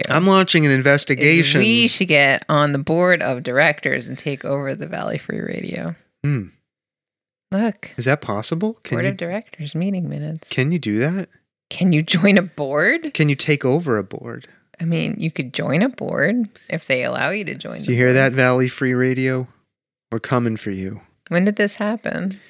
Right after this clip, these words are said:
Speaker 1: Uh, a couple months ago.
Speaker 2: In April?
Speaker 1: Yeah. April of twenty twenty-one.
Speaker 2: Oh, April first, twenty twenty-one.
Speaker 1: Do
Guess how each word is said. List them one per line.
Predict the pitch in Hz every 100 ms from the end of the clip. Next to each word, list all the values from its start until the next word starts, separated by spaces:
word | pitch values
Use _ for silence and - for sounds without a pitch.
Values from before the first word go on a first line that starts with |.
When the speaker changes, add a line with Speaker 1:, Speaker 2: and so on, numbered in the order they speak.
| - - - _ -
Speaker 1:
Uh, | 117 117 113 117 113 110 110 110
a |
couple | - - 87
months | 90 - 92
ago. | 98 95 - _ _ -
Speaker 2:
In | 156
April? | 147 151 - 208 226 226 208
Speaker 1:
Yeah. | 85 90 98 - - - _ _ _ _ _ _ _ _ 117
April | 104 - 98
of | 95
twenty | - - 107
twenty-one. | - 110 113 110 101
Speaker 2:
Oh, | 175 202 170
April | 143 165 - 180
first, | 170 214 208 165 -
twenty | - 180 180
twenty-one. | 175 - 180 180 196 208 180
Speaker 1:
Do | 170